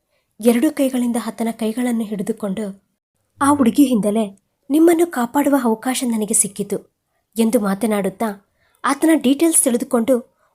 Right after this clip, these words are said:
ಫೋನ್ ನಂಬರ್ ತಿಳಿದುಕೊಂಡು ಆತನ ಮನೆಯವರಿಗೆ ಇನ್ಫಾರ್ಮ್ ಮಾಡಿದರೆ, ಒಂದು ಅರ್ಧ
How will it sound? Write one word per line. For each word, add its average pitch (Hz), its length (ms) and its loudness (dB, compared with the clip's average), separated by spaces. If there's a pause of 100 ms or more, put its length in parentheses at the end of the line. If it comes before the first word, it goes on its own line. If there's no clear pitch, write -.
ಫೋನ್ 330 280 4
ನಂಬರ್ 339 260 2
ತಿಳಿದುಕೊಂಡು 233 760 -2 (340)
ಆತನ 294 320 2
ಮನೆಯವರಿಗೆ 247 500 -2
ಇನ್ಫಾರ್ಮ್ 240 440 -2
ಮಾಡಿದರೆ, 214 540 -6 (480)
ಒಂದು 311 200 4
ಅರ್ಧ 233 280 -4